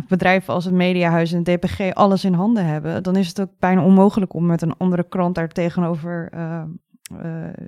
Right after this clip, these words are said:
te concurreren, zeg maar. Want dat blijft, het is een markt geworden. Het is, journalistiek is gewoon een groot verdienmodel voor veel bedrijven. En, eh, ja, dat,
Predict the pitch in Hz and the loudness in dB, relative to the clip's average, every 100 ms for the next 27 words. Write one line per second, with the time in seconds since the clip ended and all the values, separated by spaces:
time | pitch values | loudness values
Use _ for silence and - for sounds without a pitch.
0 | - - - - - 202 190 190 220 180 | -16 -16 -14 -14 -2 -2 2 2 2 2
1 | 156 - 165 - - - - - - - | -2 -8 -8 -8 -10 -16 -20 -20 -18 -8
2 | 180 175 180 185 - 180 202 190 185 220 | -6 -2 2 0 0 -8 -2 2 2 2
3 | - - 160 156 - - - 180 180 - | -4 -10 -12 -12 -12 -14 -12 -12 -8 -4
4 | 196 - - - 175 175 175 165 190 180 | -4 -4 -12 -8 -6 -6 -6 -8 -8 -8
5 | - 175 190 208 170 - 147 151 160 151 | -10 -6 -4 -4 -6 -8 -12 -16 -14 -14
6 | 151 147 143 143 165 202 _ _ _ - | -12 -10 -10 -12 -16 -20 _ _ _ -20
7 | _ _ _ - 170 165 175 _ - - | _ _ _ -8 -6 -6 -10 _ -16 -10
8 | 160 160 160 160 62 - _ - 175 170 | -8 -8 -8 -10 -12 -18 _ -4 -4 -2
9 | 180 | -8